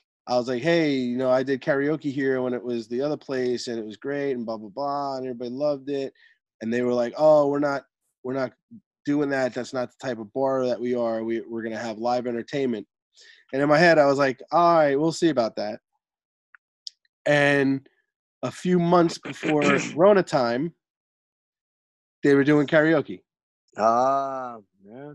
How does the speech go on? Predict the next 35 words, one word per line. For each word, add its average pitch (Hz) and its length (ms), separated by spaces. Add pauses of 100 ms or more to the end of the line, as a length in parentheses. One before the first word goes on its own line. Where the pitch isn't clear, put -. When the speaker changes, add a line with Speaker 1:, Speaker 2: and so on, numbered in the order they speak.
Speaker 2:
didn't 147 160
work 165 180
out 180 80
Speaker 1:
And 165 80
I - 20
Speaker 2:
the 180 60
Speaker 1:
was 175 100
Speaker 2:
way 170 100
Speaker 1:
like, 165 80
Speaker 2:
they - 60
Speaker 1:
"I - 40
Speaker 2:
thought. 220 80
Speaker 1:
knew, 262 300 (200)
I 190 140
knew." 233 300 (1300)
But 151 80
anyway, 117 320 (440)
uh, 147 380
pop 214 240
back 196 240
up 202 200 (140)
onto 180 240
Ridge 160 240
Road. 214 420 (100)
You 135 140
go 143 140
across 196 440
the 190 80
way, 214 520 (340)
and, 147 140
like, 143 260 (140)
two 190 160
blocks 165 400
away 147 280
was 123 600